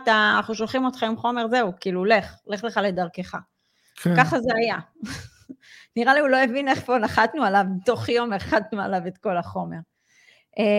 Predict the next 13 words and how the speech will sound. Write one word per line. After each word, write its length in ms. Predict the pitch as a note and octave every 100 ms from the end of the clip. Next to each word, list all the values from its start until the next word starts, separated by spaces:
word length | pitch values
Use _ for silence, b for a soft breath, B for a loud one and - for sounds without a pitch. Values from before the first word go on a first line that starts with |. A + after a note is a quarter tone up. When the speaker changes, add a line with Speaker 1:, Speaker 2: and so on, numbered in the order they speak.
| G#3 G#3 G#3 F#3+
Speaker 1:
ואז 260 | A3 C4+ D#4 B3 B3+ - _ _
בעצם 400 | G#3+ B3+ C#4+ D4 C#4
זה 200 | G#3+ C4
ה-, 500 | D4 C#4+ C#4+ C4+ C4 C4 B3+ -
זה 240 | F#3 G#3
הפרופיל 640 | C4+ C4+ G#3+ A3+ - C4 B3+
שאנחנו 460 | B3 F#3+ F#3 -
נצליח 540 | F#3 F#3 - G#3 G#3+ -
להשלים 420 | F3+ F3 F#3+ F#3+
איתו 240 | F#3+ F#3
את 140 | D#3 -
העסקה 380 | D#3+ - - D#3
בקנדה. 540 | D#3+ - F3+ F3+ F3+